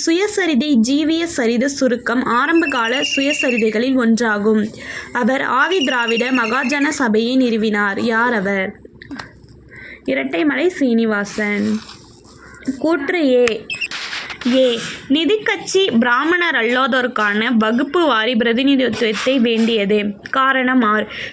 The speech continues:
பெரியாரின் வேண்டுதலான வகுப்புவாத பிரதிநிதித்துவம் காங்கிரஸால் நிராகரிக்கப்பட்டு காரணத்தால்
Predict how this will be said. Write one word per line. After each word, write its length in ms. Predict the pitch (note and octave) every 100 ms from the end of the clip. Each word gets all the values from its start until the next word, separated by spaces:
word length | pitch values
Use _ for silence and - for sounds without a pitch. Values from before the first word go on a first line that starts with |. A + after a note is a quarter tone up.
| -
பெரியாரின் 720 | D4+ D#4 F#4 G4+ F#4 D#4 D#4
வேண்டுதலான 720 | C4+ C#4 D4 D4 C4+ A3+ A3 B3+
வகுப்புவாத 720 | A#3+ B3 E4 F#4+ D#4+ C#4 C#4
பிரதிநிதித்துவம் 920 | B3+ A3+ A3 C4 C#4 C#4 A#3+ A3 C4 B3+ - - - C4
காங்கிரஸால் 680 | C#4 E4 F#4 F4+ - F4 D#4+
நிராகரிக்கப்பட்டு 1200 | B3+ B3+ C#4+ D#4 C#4 - - G#3+ - B3 C#4 -
காரணத்தால் 840 | B3 B3+ C#4+ C#4 A#3 G#3+ A#3+